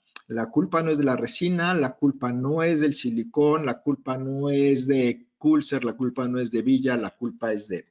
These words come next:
uno. Y como muestra un botón, aquí tenemos una carilla que lo hicimos en la técnica de estratificado, y si pueden ver el bond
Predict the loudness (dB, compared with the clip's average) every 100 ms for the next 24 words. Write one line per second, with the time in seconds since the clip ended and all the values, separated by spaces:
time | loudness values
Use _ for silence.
0 | -2 0 0 -6 -10 _ _ -20 -20 -20
1 | -20 -20 0 0 2 4 4 4 2 2
2 | 0 4 2 4 2 2 -2 -4 -2 0
3 | 0 0 -2 -2 0 2 2 2 0 0
4 | -2 -2 -4 -4 -4 -4 -4 -4 -2 -2
5 | 0 -4 -8 -10 -6 0 2 2 -2 -2
6 | 0 2 2 2 2 0 -2